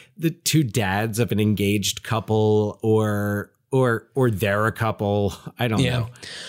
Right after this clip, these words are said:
Speaker 2: Uh, I've also got Jay Leno and Jerry Seinfeld. Perhaps they are drinking coffee.
Speaker 1: In cars?
Speaker 2: Yeah.
Speaker 1: Uh,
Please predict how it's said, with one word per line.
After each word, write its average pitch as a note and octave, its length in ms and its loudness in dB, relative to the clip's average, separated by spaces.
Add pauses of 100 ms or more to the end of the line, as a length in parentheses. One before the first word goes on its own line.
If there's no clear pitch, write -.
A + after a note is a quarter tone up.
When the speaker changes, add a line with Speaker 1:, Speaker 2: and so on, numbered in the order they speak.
(120)
Speaker 2:
Uh, D3 420 0
I've C#3+ 180 0
also E3+ 280 4
got C3+ 420 0
Jay D3 240 0
Leno E3+ 420 2
and C#3 320 2
Jerry C3+ 240 4
Seinfeld. C3+ 680 0 (1700)
Perhaps D3 440 0
they D3 180 2
are C3+ 480 0 (140)
drinking D#3 340 2
coffee. C#3+ 600 0 (2250)
Speaker 1:
In C3+ 180 2
cars? A#2+ 420 -2 (220)
Speaker 2:
Yeah. D#3+ 220 0
Speaker 1:
Uh, C#3 200 0